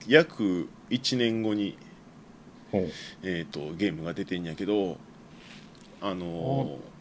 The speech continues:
Speaker 2: すごいよね。ゲ-、映画が出てすぐゲームって。
Speaker 1: うん。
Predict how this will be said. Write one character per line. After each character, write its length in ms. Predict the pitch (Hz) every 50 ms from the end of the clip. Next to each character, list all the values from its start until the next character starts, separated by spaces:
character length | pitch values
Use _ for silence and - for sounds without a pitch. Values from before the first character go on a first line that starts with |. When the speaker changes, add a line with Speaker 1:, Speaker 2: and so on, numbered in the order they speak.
| - - -
Speaker 2:
す 140 | - - 170
ご 160 | 156 107 92
い 20 |
よ 60 | 98
ね。 140 | 95 120 104 85
ゲ-、 280 | 110 143 147 131 - - -
映 220 | 127 147 147 147
画 140 | 143 147 139
が 160 | 135 135 131
出 140 | 123 135 131
て 200 | - 107 95 90
す 160 | - - -
ぐ 140 | 113 101 90
ゲ 200 | 90 107 104 98
ー 60 | 87
ム 60 | 92
っ 20 | -
て。 260 | - - - - -
Speaker 1:
う 160 | - - 170
ん。 420 | 185 175 147 113 98 90 85 80